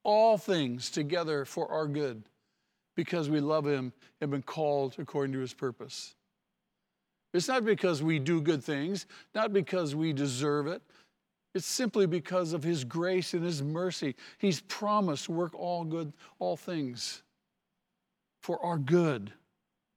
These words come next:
We can be thankful in the face of all these things. With a thankful heart, we can wait on our God, who is able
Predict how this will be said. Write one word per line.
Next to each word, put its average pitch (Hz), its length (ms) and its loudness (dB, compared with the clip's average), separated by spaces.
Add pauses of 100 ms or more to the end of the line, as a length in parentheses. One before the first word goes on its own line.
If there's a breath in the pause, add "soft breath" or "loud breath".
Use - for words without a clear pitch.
(760)
We 190 120 4
can 208 160 4
be 190 100 6
thankful 165 720 2
in 156 100 2
the 160 80 2
face 160 540 2 (320 loud breath)
of 151 100 0
all 175 300 6
these 175 300 2
things. 147 580 -2 (1400 soft breath)
With 175 100 6
a 175 80 6
thankful 208 540 4
heart, 190 360 2 (920)
we 190 120 8
can 165 340 4
wait 185 380 4
on 175 160 2
our 165 200 0
God, 143 520 -4 (1160 soft breath)
who 175 220 6
is 156 300 6
able 160 640 6